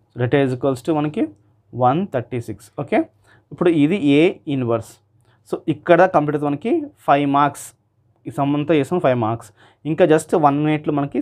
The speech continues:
సమ్ కంప్లీట్ అయిపోతుంది. So, చూడండి, ఇక్కడ అడ్జాయింట్ ఏకి మనం వచ్చిన వాల్యూని,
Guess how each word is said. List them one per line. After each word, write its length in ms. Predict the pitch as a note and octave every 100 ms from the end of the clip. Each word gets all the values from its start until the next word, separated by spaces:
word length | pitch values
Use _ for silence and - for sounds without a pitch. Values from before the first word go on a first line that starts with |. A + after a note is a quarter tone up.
| -
సమ్ 180 | C3+ D#3 -
కంప్లీట్ 260 | A#2+ B2 A#2+
అయిపోతుంది. 380 | A2+ A2+ A#2+ F#3 - _ _
So, 40 | - B2
చూడండి, 200 | D#3+ E3
ఇక్కడ 120 | F3+ E4+ _ _ _ _ _ _ _ _ -
అడ్జాయింట్ 520 | D3 C#3 F#3 F#3+ G#3+ G#3+ - D#3+
ఏకి 260 | D#3 F#3+ A#3+ F#4+ _ _ _ D3+
మనం 160 | D#3+ G#3 - -
వచ్చిన 200 | D3+ - E3
వాల్యూని, 320 | D3 C#3+ D#3+